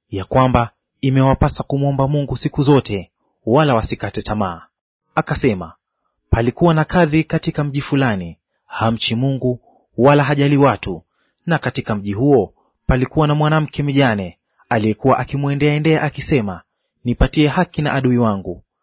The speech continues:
Naye kwa muda alikataa, halafu akasema moyoni mwake, 'Ijapokuwa simchi Mungu wala sijali watu, lakini kwa kuwa mjane huyu ananiudhi, nitampatia haki yake,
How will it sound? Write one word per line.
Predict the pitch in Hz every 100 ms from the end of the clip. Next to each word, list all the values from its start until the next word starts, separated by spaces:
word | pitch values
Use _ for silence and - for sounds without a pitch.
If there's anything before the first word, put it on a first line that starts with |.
| _ _ -
Naye | 131 170
kwa | 175
muda | 170 170 165
alikataa, | 160 160 165 - 156 107 87 - _ _ _
halafu | - 123 123 123
akasema | - - 160 135
moyoni | 139 143
mwake, | 147 127 98 85 - _ _ _ _ -
'Ijapokuwa | 170 165 165 - 190 135
simchi | - 107 -
Mungu | 113 156 135 104 - _ _ -
wala | 131 160 117
sijali | - 98 95
watu, | 117 120 120 107 _ _ _
lakini | 110 107 - 156 147 98 _ _ _ -
kwa | 147
kuwa | - 175
mjane | 123 117 107
huyu | 127 135 113
ananiudhi, | 107 113 139 131 123 123 _ _ -
nitampatia | 147 160 151 156 - 165
haki | 147 143 160
yake, | 135 - 95 -